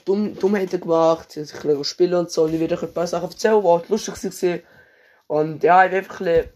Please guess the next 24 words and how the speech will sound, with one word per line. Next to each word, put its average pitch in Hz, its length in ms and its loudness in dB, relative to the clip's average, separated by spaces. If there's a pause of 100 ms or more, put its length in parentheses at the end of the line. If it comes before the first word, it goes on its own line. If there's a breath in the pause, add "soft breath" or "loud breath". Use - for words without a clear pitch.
(120)
einfach 247 280 0
ein 208 40 -4
bisschen, 175 400 -8 (520 loud breath)
einfach - 0 -
ein 190 100 -4
bisschen 185 220 -2
halt 160 240 2
euch 151 200 0
unterhalten. 165 760 -2 (1300 loud breath)
Und 233 80 -4
dann 190 160 4
will 180 80 -4
ich 170 40 -4
noch 170 140 -2
ein 170 80 -4
bisschen 165 80 -6
erzählen, 156 260 -4
wie 147 40 -10
es 143 80 -12
halt 147 160 -6
mir 151 180 -12
zur - 140 -20
Zeit 170 220 -10
geht. 147 420 -8